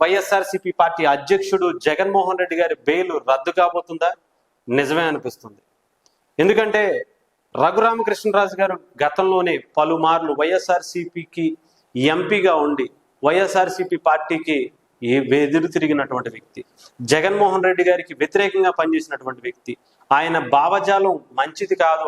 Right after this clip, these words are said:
ఆంధ్రప్రదేశ్ భవిష్యత్తుకి జగన్మోహన్ రెడ్డి గారు అవసరం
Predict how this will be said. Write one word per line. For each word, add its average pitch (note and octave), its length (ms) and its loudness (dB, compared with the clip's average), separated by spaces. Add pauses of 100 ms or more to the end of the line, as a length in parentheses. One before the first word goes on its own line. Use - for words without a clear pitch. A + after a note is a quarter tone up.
(120)
ఆంధ్రప్రదేశ్ E3 600 -2 (140)
భవిష్యత్తుకి F#3+ 520 0 (100)
జగన్మోహన్ F3+ 520 0
రెడ్డి E3+ 220 -4
గారు E3+ 180 0 (580)
అవసరం F#3+ 460 2